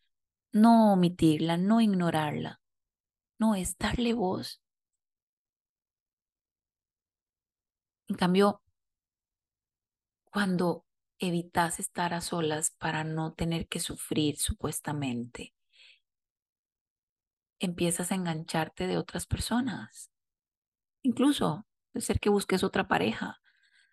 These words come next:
pero también te enganchas de otras personas y, y las otras personas pueden estar ahí por un tiempo, pero a menos que sean tu,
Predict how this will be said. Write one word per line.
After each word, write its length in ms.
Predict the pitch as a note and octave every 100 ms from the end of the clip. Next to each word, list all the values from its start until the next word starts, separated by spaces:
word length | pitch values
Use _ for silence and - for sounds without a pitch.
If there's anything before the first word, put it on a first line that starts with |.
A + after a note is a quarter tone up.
| _ _ _ _ _
pero 200 | A3+ G3+
también 380 | F#3 F#3 G3+ G#3+
te 60 |
enganchas 460 | A3+ A3 G#3+ - G#3+
de 100 | G#3+
otras 260 | G3+ A3 -
personas 580 | F#3+ - G#3+ G#3+ G#3+
y, 180 | F3 - -
y 120 | G3
las 200 | F3+ F3
otras 260 | - A3
personas 400 | - A3 G3+ G#3
pueden 260 | G#3+ A3+ A3
estar 280 | A3 - G#3
ahí 160 | A3
por 180 | - A3+
un 160 | G#3+ G3
tiempo, 480 | G3+ G3+ G#3+ - - _ -
pero 120 | F3+
a 40 |
menos 240 | F3 F#3+ G3+
que 100 | A3
sean 200 | G3+ F#3+
tu, 220 | G#3 -